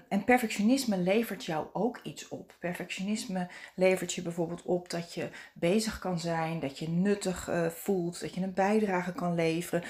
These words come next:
Het kan zomaar zijn dat, dat je anderen daarmee, eh, nou ja, dat je misschien wel complimenten krijgt, dat je waardering zoekt, of, eh, dat je anderen niet wilt teleurstellen bijvoorbeeld. Of, eh, ja,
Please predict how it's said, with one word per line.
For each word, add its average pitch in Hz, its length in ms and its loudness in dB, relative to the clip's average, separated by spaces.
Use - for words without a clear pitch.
Het - 120 -10
kan 185 160 4
zomaar 180 300 4
zijn 170 240 0
dat, 156 240 -6
dat - 220 -8
je - 100 -8
anderen 226 340 4
daarmee, 185 560 2
eh, 175 280 -2
nou 185 120 -2
ja, 139 100 0
dat 170 260 -6
je - 40 -10
misschien 180 200 -2
wel 175 80 0
complimenten 214 640 0
krijgt, 185 280 -2
dat 180 120 -10
je 185 100 -2
waardering 202 580 2
zoekt, 196 440 -2
of, 165 380 -2
eh, 165 80 -2
dat 160 120 -4
je - 80 -6
anderen 170 280 2
niet 170 140 0
wilt 175 180 2
teleurstellen 202 760 2
bijvoorbeeld. 175 960 0
Of, 156 480 -10
eh, 151 300 -4
ja, - 240 -2